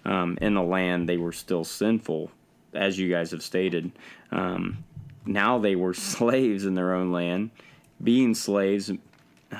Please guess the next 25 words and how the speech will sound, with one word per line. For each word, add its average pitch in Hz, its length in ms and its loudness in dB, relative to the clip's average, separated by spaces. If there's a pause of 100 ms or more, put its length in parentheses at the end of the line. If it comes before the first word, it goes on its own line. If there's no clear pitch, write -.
(120)
it - 180 0
meant 117 300 2
that 101 160 -2
they 110 140 4
were, 95 500 0
they 107 120 0
had 113 160 2
to - 40 0
pay 117 280 2
the 101 120 0
taxes 101 680 -2
to - 160 -20
Persia, 104 760 0 (480)
and 113 180 4
Judah's 107 400 2
governmental 104 640 2
leaders, 92 680 0 (200)
um, 85 480 -4
had 110 260 0
to 90 40 -2
give 95 240 0
Persian 107 380 2
kings 104 340 0
tribute 98 580 0 (440)
from 101 500 2